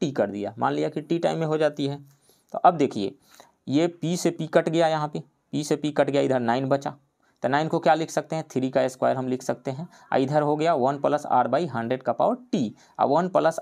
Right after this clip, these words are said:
R by hundred का वैल्यू हम निकाल चुके हैं, थ्री का पावर वन by four। तो इसके जगह पर हम रख रहे, रख दे रहे हैं थ्री का पावर वन by four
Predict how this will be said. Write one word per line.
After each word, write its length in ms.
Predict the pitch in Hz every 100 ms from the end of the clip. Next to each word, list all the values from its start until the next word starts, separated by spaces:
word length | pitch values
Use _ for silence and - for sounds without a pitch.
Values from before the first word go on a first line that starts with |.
| 127
R 140 | 135
by 220 | 147 151
hundred 300 | 135 123 143 139
का 80 |
वैल्यू 240 | 127 123 143
हम 100 | 143
निकाल 320 | 143 139 139
चुके 220 | 143 143
हैं, 180 | 143 190
थ्री 200 | - 131
का 100 | 135
पावर 240 | 131 135
वन 180 | 123 120
by 120 | 127
four। 400 | 233 247 165 113 - - - _
तो 60 | - -
इसके 260 | 139 -
जगह 140 | 156 160
पर 140 | 151
हम 120 | 147
रख 160 | 147 139
रहे, 220 | 147 143 139
रख 240 | 135 143
दे 140 | 143 151
रहे 160 | 143
हैं 180 | 139 156
थ्री 180 | - 135
का 100 | 135
पावर 200 | 135 131
वन 180 | 131 135
by 140 | 135
four 240 | 139 180